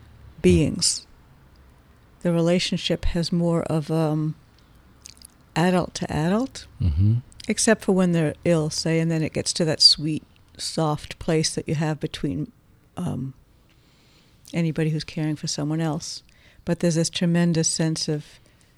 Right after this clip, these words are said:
Speaker 1: um, dignity and wonder and equality, and that is quite different.
Speaker 2: Mm, mm-hmm. Um,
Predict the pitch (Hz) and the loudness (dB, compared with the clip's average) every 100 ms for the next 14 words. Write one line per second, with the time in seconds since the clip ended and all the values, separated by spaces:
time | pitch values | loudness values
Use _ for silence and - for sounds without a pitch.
0 | _ _ _ - 156 131 - - - - | _ _ _ -10 -6 -4 -6 -12 -18 -20
1 | _ _ _ - - 175 196 196 185 160 | _ _ _ -8 -2 0 2 2 2 2
2 | 151 160 180 180 170 151 - - 160 175 | 2 2 2 2 2 0 -2 0 2 4
3 | 175 165 143 - _ - 143 - _ - | 2 2 0 -2 _ -4 -4 -4 _ -8
4 | 147 143 - 208 - 165 - 165 - _ | -4 -4 0 0 0 -4 -4 -8 -8 _
5 | - 101 101 85 78 - 110 82 92 85 | -4 0 2 2 -2 -4 0 2 4 4
6 | 82 _ _ - - - - - - - | 2 _ _ -20 -20 -20 -20 -20 -20 -20
7 | - - _ _ _ _ _ _ _ _ | -20 -20 _ _ _ _ _ _ _ _
8 | _ _ - - _ _ _ - - - | _ _ -20 -20 _ _ _ -10 -10 -12
9 | - - - - 110 107 107 107 | -20 -20 -8 4 8 10 10 8